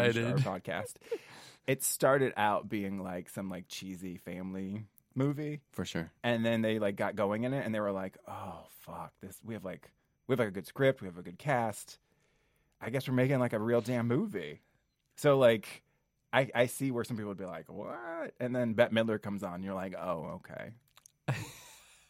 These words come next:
Speaker 1: <laughs> That's probably the best defense of it I've heard.
Speaker 2: Yeah.
Speaker 1: I'll accept it.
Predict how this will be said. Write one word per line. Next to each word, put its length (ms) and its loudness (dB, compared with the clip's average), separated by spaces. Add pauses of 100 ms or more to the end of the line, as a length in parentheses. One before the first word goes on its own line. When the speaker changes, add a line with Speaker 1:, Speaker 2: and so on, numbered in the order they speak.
Speaker 1:
<laughs> 0 -
That's 1120 0
probably 340 4
the 120 4
best 340 -2
defense 380 -6
of 120 -6
it 140 -6
I've 100 -10
heard. 240 -10 (180)
Speaker 2:
Yeah. 300 -4
Speaker 1:
I'll 100 4
accept 320 0
it. 140 -2